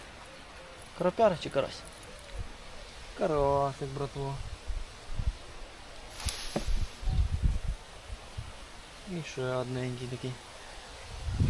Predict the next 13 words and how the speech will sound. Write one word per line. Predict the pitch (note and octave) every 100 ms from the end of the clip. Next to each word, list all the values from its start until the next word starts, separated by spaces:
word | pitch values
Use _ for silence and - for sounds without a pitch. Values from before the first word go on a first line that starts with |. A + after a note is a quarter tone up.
| - -
Такі | - - - - - -
ладошки, | A#3+ C3 - -
карасики. | B2+ B2 - - - - - - - - - - - - - - - - - -
Сюда. | E3+ C3 C3 B2 - - - - - - - - - - - - - - - -
Хе-хе. | - A#2 A#2 A2+ G#2+ A2 - - - - - - - - - - - - - -
Казав, | B2+ B2+ D3+ D3
що | C3+
маніння | B2+ B2+ B2 A#2 A2+
буде | A2 G#2+
работать, | A2+ A2 A2 G#2+ G#2+
друзі. | G#2+ A2 G#2+ A2 - - - - - - - - - - -
<laughs> | C3 - A2+ A2 G2 A2+ - - - - - - - - - - - - - -
Такий, | - - - B2